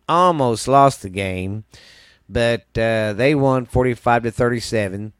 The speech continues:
I got that one right. Then we had Colorado State going up against, uh,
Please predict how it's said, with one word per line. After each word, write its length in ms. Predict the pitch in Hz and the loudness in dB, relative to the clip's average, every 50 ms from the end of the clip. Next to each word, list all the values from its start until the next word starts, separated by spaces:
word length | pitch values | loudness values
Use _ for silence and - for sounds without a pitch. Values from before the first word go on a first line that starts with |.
| _ _ _ _ - - - _ _ _ | _ _ _ _ -20 -20 -20 _ _ _
I 60 | - 104 | -6 -2
got 220 | 117 117 113 - | -2 -2 0 0
that 200 | - 123 117 104 | 0 0 0 0
one 80 | 107 104 | -2 -4
right. 320 | 101 101 101 104 98 - | -6 -6 -6 -6 -6 -8
Then 140 | - 117 127 | -8 -8 -6
we 100 | 131 123 | -4 -4
had 220 | 127 120 117 98 | -4 -4 -4 -4
Colorado 580 | - 135 123 123 123 120 123 123 120 117 117 110 | -4 -2 -2 0 0 0 0 0 0 0 -2 -4
State 400 | - - - 123 123 127 104 107 | -6 -6 -4 -2 -2 -2 -4 -6
going 260 | 113 113 107 107 107 | -6 -6 -4 -4 -4
up 200 | 107 107 - - | -4 -4 -6 -6
against, 500 | 101 92 110 110 107 101 90 - - - | -8 -6 -6 -8 -8 -8 -10 -14 -10 -6
uh, 800 | 107 104 104 104 101 101 98 98 95 95 92 92 90 90 85 80 | -4 -4 -2 -2 -2 -2 -4 -4 -4 -6 -6 -6 -6 -8 -10 -12